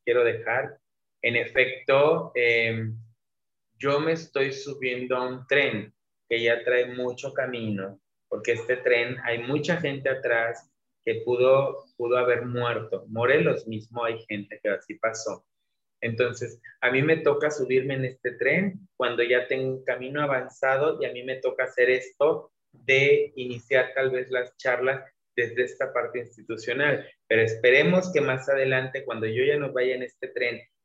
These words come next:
y se suba otra persona a este tren, justamente ya hayan logrado tocar, eh, las, las sensibilidades de la gente y justamente empiecen a trabajar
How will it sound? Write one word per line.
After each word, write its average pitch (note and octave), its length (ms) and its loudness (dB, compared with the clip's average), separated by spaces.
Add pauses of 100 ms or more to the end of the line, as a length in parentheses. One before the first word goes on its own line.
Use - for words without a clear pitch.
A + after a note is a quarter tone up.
y A2 100 -8
se - 160 -12
suba E3 300 4
otra C#3 200 2
persona A#2+ 380 0
a A#2 40 0
este A#2 240 -2
tren, C3+ 360 0 (260)
justamente C3 840 -2
ya D#3 200 4
hayan E3+ 280 0
logrado B2+ 680 -2 (260)
tocar, C3+ 580 -6 (580)
eh, A2+ 460 -6 (1300)
las, A#2 800 -2
las A#2+ 680 -4
sensibilidades B2 840 0
de B2 80 4
la A2 140 2
gente D3 600 -6 (340)
y A2+ 80 -12
justamente C#3 920 -2
empiecen A#2 540 -2
a - 100 -4
trabajar A2 580 0